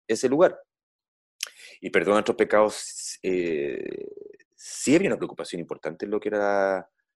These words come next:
además que no era una sola época, sino que fueron varias épocas, que es muy distinto de la otra. Esto, sobre eso había que volver a, a maquillar el pueblo porque habían pasado años.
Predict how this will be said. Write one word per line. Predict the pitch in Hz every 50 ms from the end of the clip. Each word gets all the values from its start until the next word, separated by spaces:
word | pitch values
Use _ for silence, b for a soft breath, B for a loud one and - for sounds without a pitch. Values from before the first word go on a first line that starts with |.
| _ _ _
además | - 82 92 -
que | - 90 87
no | 85 82 - 87 85 82 85 87 98
era | 101 101 101 101
una | 95 87 82 78
sola | - - 85 73 80
época, | - 143 - - - -
sino | - - 80
que | 78 - -
fueron | - 90 82 82 76 64 67
varias | 78 90 110 120 104 - -
épocas, | 165 180 - - - - - _
que | - -
es | - 85
muy | 87 87 90 90
distinto | 92 90 - 95 - 95
de | 95 95
la | 98 117
otra. | 139 139 - -
Esto, | - - 76 76 73 - _ _ _ _ _ _ _ _ _ _
sobre | _ _ _ _ - 67 69 87 117
eso | 135 - -
había | 90 82 85 78
que | - 78
volver | 73 58 65 73 76 73 67 71 87 101 110 - 117
a, | 117 113 110 104 98 92 87 80 80
a | - - _ - - _ _ _ _ _ _ -
maquillar | 76 80 78 - 78 73 76 87 85 85 82
el | 82 76 73
pueblo | - - 123 135 151 156 135 92
porque | 90 80 - - 82 78 78 76 73 71
habían | 69 71 76 76 69 67
pasado | - - - - 78 73 67 - 76
años. | 85 120 175 139 76